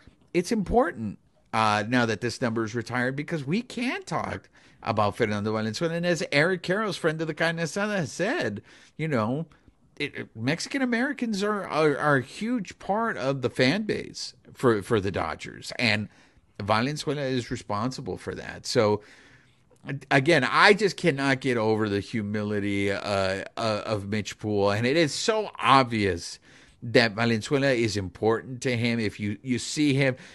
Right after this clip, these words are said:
he decided, now, we didn't ask him to set up that background the way he did.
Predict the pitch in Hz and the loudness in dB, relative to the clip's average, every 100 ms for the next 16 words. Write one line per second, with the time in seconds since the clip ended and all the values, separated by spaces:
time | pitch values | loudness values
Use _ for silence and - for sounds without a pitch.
0 | - 165 160 165 - 160 156 120 143 143 | -6 -2 0 0 2 2 2 0 2 2
1 | 143 294 320 233 - 160 175 - - 139 | 6 4 4 2 4 6 6 4 0 2
2 | 101 95 - 113 - 131 113 113 127 107 | 2 -2 -2 0 4 6 6 4 4 4
3 | 87 107 104 113 98 95 95 95 95 104 | 6 4 4 2 2 2 0 2 2 0
4 | 87 92 78 | 0 -2 -2